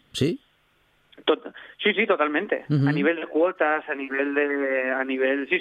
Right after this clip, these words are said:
Speaker 2: sí, a nivel burocrático, cualquier otro lugar, tú montas una empresa, eh, con, con cuatro clics, tienes un proyecto montado y puedes facturar. Aquí no, aquí es un proceso lento, es un proceso arduo.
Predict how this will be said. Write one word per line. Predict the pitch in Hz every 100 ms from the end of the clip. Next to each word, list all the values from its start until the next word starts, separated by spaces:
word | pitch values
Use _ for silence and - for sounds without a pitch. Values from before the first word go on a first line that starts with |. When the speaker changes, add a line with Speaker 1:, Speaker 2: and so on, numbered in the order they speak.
| 175
Speaker 2:
sí, | 202 - -
a | 156
nivel | 151 147
burocrático, | 156 165 - 143 160 147 - 151
cualquier | 147 139 - 160
otro | 165
lugar, | 147 131 160
tú | 175 147
montas | 156 151 147 151
una | 156
empresa, | 143 - 139 135 127 - - - - - -
eh, | 117 117 - - 151 143 -
con, | 147 131 127
con | 127 123 123
cuatro | 139 135 139
clics, | 151 196 - -
tienes | 135 127
un | 139
proyecto | 139 127 127 -
montado | 127 120 143 226 185
y |
puedes | 131 127 123
facturar. | 131 - 131 175
Aquí | 139 -
no, | 131 160 160 -
aquí | -
es | 147
un | 143
proceso | 135 147 135 147
lento, | 139 139 143
es | 135
un |
proceso | 135 131 139 - 143
arduo. | 135 135 143 143